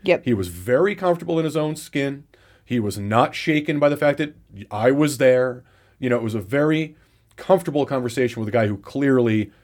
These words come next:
Speaker 2: has his shit together.
Speaker 1: Yeah, so let me go through kind of the before play stuff, and then I, I wanna get to the play because I do think it's important. I,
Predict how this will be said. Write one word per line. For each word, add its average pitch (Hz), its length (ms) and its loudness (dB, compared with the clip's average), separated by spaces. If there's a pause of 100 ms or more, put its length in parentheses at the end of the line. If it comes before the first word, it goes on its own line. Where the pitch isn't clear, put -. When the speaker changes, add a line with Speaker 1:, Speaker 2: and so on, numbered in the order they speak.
(300)
Speaker 2:
has 117 200 2
his 101 140 -4
shit - 200 -6
together. 82 300 -12
Speaker 1:
Yeah, 220 200 -2
so 247 120 -2
let 277 140 2
me 359 140 2
go 302 180 0
through 302 340 0 (340)
kind 262 200 0
of 220 120 0
the 214 100 0
before 247 540 0
play 240 300 -2
stuff, 208 320 -2
and 208 100 -2
then 202 100 2
I, 214 120 2
I 214 60 4
wanna 254 220 0
get 233 180 2
to 214 80 -8
the 196 80 -4
play 220 200 2
because 202 220 -2
I 214 80 4
do 254 240 -2
think 233 320 -4 (240)
it's 233 200 0
important. 254 400 2
I, 220 120 4